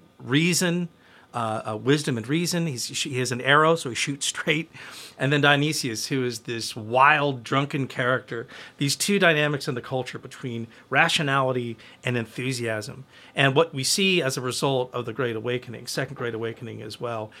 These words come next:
is this, uh, the, the, the balance gets tipped very strongly towards the Dionysian. Um, it will come <laughs> back,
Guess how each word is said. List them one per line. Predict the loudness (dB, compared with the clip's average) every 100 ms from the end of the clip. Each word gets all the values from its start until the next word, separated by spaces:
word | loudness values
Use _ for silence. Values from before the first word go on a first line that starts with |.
| -16 -2
is | 0 0
this, | 0 0 0 -6 -6
uh, | -4 -6 -8 _
the, | -10 -10
the, | -8 -10
the | -4
balance | 4 6 6 2 -6 -10 _
gets | -10 -6 -6
tipped | -2 -2 -2
very | -2 -4
strongly | -2 0 0 -2
towards | -6 -8 -8
the | -8
Dionysian. | -8 -8 -8 -8 -10 -12 -14 -18 _ _ _ -20 -20 -10
Um, | -4 -2 -2 -6 -12 -20 4
it | 6
will | 6 0 -4 _ -4
come | 0 2
<laughs> | 2 0
back, | -2